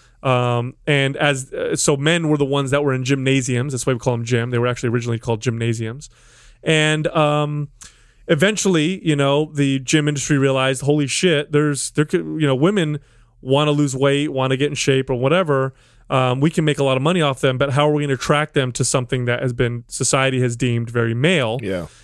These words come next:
Speaker 1: And so what they've done is they've, they've created a bunch of bullshit, you know, marketing and, and, and words to attract women, like the word tone.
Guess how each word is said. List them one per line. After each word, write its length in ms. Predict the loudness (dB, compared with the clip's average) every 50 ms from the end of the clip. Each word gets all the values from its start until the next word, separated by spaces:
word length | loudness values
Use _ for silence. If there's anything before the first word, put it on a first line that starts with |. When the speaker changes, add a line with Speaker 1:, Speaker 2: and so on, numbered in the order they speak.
| -10 -2
Speaker 1:
And 120 | -2 0 2
so 100 | 2 2
what 140 | 2 2 2
they've 140 | 0 0 2
done 300 | 2 2 2 0 0 -2
is 140 | -4 0 0
they've, 200 | 0 0 0 0
they've 260 | 0 0 0 0 -4 _ -20 -20
created 640 | -12 -2 2 2 4 4 2 2 2 0 -2 -2 -6
a 180 | -10 -10 -10 -10
bunch 340 | -6 0 0 0 0 0 -2
of 120 | -2 0
bullshit, 580 | 2 2 2 2 0 0 0 2 2 2 0 _ _ -8
you 100 | -4 -2
know, 160 | 0 0 0 0
marketing 540 | 2 2 2 2 2 0 0 0 0 -2
and, 220 | -2 -4 -4 -6 -6 -4
and, 240 | -4 -4 -4 -4
and 280 | -6 -6 -6 -6 -8 -8
words 540 | -2 2 2 4 4 2 0 -2 -4 -6 -6 -2
to 340 | 0 0 2 2 0 -2 -4 -8 -20 -20 -20 -10 -2
attract 380 | -2 -2 2 2 2 2 2 2
women, 220 | 2 2 2 0
like 280 | 0 0 0 0 0 0
the 80 | 0
word 360 | 2 4 4 2 2 0 -4 -6
tone. 520 | 0 2 2 2 2 0 -2 -4 -6 -10